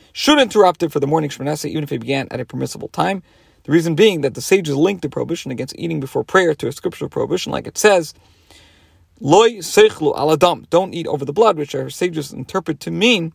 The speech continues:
"Do not eat before you have prayed for the sake of your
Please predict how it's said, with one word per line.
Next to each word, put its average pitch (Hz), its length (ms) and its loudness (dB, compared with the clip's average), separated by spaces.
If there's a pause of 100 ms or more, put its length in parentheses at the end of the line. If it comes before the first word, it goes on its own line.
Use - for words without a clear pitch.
(480)
"Do 143 80 -4
not 175 220 4
eat 180 140 -8
before 165 280 -2
you 151 60 2
have 135 160 -2
prayed 165 240 2
for - 120 -8
the 120 100 -10
sake - 380 0 (360)
of 139 300 2 (340)
your 127 440 0